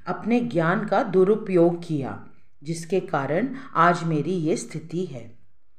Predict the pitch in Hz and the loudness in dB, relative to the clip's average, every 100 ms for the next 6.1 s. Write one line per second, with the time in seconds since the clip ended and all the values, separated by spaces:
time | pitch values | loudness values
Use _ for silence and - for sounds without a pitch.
0 | - - - - - - 277 349 359 349 | -20 -18 -16 -16 -16 -6 6 6 6 0
1 | 349 339 359 381 370 208 175 196 202 190 | 4 4 6 4 4 4 4 2 2 2
2 | 214 196 170 170 170 - - - 220 233 | 4 2 2 0 -2 -10 -12 -8 -6 -2
3 | 262 208 185 175 208 214 233 - 156 156 | -2 2 0 0 0 0 -2 0 0 2
4 | 156 190 247 202 - 147 - 202 285 - | 2 2 2 -2 -2 -2 -2 -6 -6 -10
5 | - 170 170 156 233 233 185 160 131 110 | -4 0 2 4 2 2 -2 -2 -6 -8
6 | 101 | -10